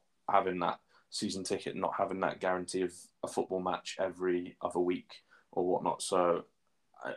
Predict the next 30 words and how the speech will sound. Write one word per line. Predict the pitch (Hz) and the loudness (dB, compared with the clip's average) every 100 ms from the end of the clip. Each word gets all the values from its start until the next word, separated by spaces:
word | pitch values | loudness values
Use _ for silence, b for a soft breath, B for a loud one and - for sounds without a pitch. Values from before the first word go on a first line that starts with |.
| - | -8
the | 95 98 | -2 -2
minute | 95 98 92 | 0 0 0
I | 90 | 2
had | 87 - | 0 -2
the | |
chance, | 90 82 87 - | -4 -4 -4 -4
I | 87 | -2
was | - - | -2 -4
like, | - | -2
"Right, | - 80 | -2 0
I'm, | 87 87 | -4 -2
I'm | - 90 - _ - | -2 -2 -6 _ -4
getting | - 82 | -4 0
back | 73 - | 0 0
to | - | -4
it. | 73 | -2
I'm, | - - B B - | -4 -8 B B 0
I | 90 | 0
need | 87 87 87 | 2 0 -2
to | - 85 80 | 0 2 2
have | 80 - | 0 0
that | 73 - - | -2 -4 -2
guaranteed | 87 78 71 - 71 | 0 0 0 -6 -4
football | - - 85 | -4 -4 -4
fix." | - 80 - - | -2 -2 -2 -4
And | 87 78 b b b b - | -4 -4 b b b b -2
like | - 95 | 4 4
you | - | 4
said, | - 92 82 | 2 2 2
that | 92 73 | 0 0